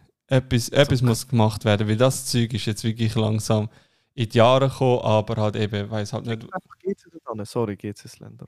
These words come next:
Speaker 1: <laughs> Wir haben noch Zeit,
Speaker 2: Ja.
Speaker 1: bis der Tobi kommt. Wir haben noch Zeit.
Speaker 2: Jetzt muss ich wirklich jede Minute nutzen, es ist nicht mehr lang.
Speaker 1: <laughs> Ja, eben. Und, äh, nicht vergessen, Hashtag Free Sevi, Mann. Free Sevi,
Speaker 2: Oh, ja.
Speaker 1: my boy.
Speaker 2: To-, Tobi eigentlich auch free?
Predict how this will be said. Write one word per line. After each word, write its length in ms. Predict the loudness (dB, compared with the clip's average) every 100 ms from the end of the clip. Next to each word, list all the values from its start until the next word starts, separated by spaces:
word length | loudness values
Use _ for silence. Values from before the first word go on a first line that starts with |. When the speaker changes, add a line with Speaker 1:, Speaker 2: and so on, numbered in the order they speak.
| _
Speaker 1:
<laughs> 1400 | -14 -10 -10 -10 -10 -12 -14 -10 -10 -10 -12 -14 -14 -6
Wir 120 | 2
haben 100 | 4
noch 100 | 6
Zeit, 180 | 4 4
Speaker 2:
Ja. 60 | 4
Speaker 1:
bis 160 | 2
der 160 | 4 4
Tobi 300 | 6 6 4
kommt. 240 | 2 0 4
Wir 80 |
haben 80 | 4
noch 100 | 4
Zeit. 300 | 2 0 0 -4 _ _ -20 _ _ _ _
Speaker 2:
Jetzt 300 | -8 0 0
muss 120 | 0 -4
ich 120 | 0
wirklich 320 | 0 2 0
jede 220 | 0 0
Minute 420 | -4 -2 -4 -4
nutzen, 260 | -4 -4 -4
es 80 | -4
ist 80 | -4
nicht 100 | -4
mehr 80 | -4
lang. 220 | -6 2
Speaker 1:
<laughs> 40 |
Ja, 340 | 4 6 6 6
eben. 160 | 6
Und, 240 | 4 4 4
äh, 120 | 4
nicht 200 | 4 2
vergessen, 600 | 0 4 4 6 4 6
Hashtag 480 | 6 2 2 0 0
Free 220 | -2 0
Sevi, 460 | 0 4 6 6 4
Mann. 320 | 2 0 -4 -10
Free 380 | -10 0 2 2
Sevi, 300 | 2 2 4
Speaker 2:
Oh, 40 |
ja. 60 | 4
Speaker 1:
my 160 | 4
boy. 440 | 6 6 6 6 0 -8 _ _ _ _ _ _ _ _
Speaker 2:
To-, 140 | -6 -4
Tobi 220 | -2 2
eigentlich 240 | 0 -2 -4
auch 120 | -4
free? 280 | -4 -14 -16